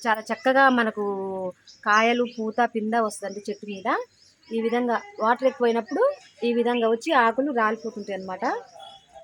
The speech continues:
నిమ్మ చెట్టుకు చాలా జాగ్రత్తగా వాటర్ పోసుకోవాలి. చూసిరుగా అండి నా నిమ్మ చెట్టు ఒక హండ్రెడ్ రూపీస్ టబ్లో వేసిన. మ్మ్.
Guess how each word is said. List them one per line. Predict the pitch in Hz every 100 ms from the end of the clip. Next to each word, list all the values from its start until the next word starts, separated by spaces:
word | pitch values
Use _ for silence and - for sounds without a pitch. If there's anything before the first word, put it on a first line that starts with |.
| -
నిమ్మ | 247 277
చెట్టుకు | 302 302
చాలా | 311 254 226 320
జాగ్రత్తగా | 285 277 254 254 277 277
వాటర్ | 233 233 247
పోసుకోవాలి. | 226 220 208 196 196 294 508 - - - - - - - - _ 294
చూసిరుగా | 311 294 254
అండి | 240 247
నా | 226
నిమ్మ | 220 226
చెట్టు | 233 220 247 381 480 - - -
ఒక | 220
హండ్రెడ్ | 233 220 240 262
రూపీస్ | 240 240 -
టబ్లో | 226 214 262
వేసిన. | 240 226 208 247 466 _ _ _ _ _ _ _ _ - - - - _ _ _ 226
మ్మ్. | 214 214 214 214 214